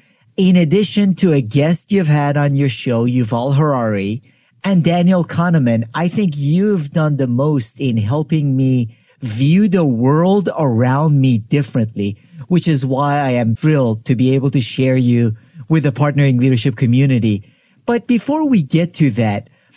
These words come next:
your origin soup, and I love how you put that,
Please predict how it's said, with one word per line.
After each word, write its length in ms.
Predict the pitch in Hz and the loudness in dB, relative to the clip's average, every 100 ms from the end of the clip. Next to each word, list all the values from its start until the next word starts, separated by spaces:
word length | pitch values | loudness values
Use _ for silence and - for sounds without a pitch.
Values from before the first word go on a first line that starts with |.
| - - | -12 -2
your 300 | 185 214 - | 0 0 0
origin 580 | 208 254 277 226 180 | -2 0 0 2 2
soup, 640 | 147 - - 196 139 - - | 0 -4 0 2 2 -2 -4
and 140 | 147 | -2
I 60 | 143 | 0
love 240 | 143 185 | 0 0
how 180 | - 165 | 0 0
you 220 | 156 139 | 2 0
put 320 | 135 202 208 - | 0 -2 -2 -2
that, 320 | 113 107 | -4 -4